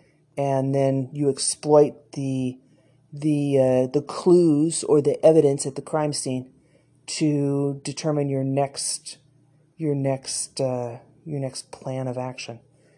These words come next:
And it's the exact same thing in, in tracking. And in fact, you use tracking sometimes when you're doing an investigation.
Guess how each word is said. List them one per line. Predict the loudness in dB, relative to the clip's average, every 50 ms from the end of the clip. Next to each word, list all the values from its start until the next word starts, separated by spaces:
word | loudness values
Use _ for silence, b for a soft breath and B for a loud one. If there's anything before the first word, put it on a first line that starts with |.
| b b b
And | -8 -8 -8
it's | -6 -6
the | -8
exact | -6 -4 -4 -4 -4 -4 -6
same | -10 -10 -10
thing | -10 -10 -10 -8 -10
in, | -10 -12 -14 -18 _ _ _ _ _ _ _ _ _ _ -14
in | -14 -14
tracking. | -12 -8 -6 -6 -6 -8 -10 -16 -16 -16 -18 _ _ _ _ _ _ _ _ _
And | -10 -8 -6 -4
in | -4 -6
fact, | -4 -6 -6 -6 -8 -10
you | -10 -8
use | -8 -8 -6 -8 -8 -8 -8
tracking | -8 -6 -6 -6 -8 -10 -10
sometimes | -10 -10 -10 -12 -12 -12 -12 -10 -12 -12 -10 -10
when | -10 -10
you're | -8 -10
doing | -10 -10 -8 -8
an | -10
investigation. | -8 -8 -8 -8 -8 -10 -12 -10 -10 -10 -10 -12 -16 -20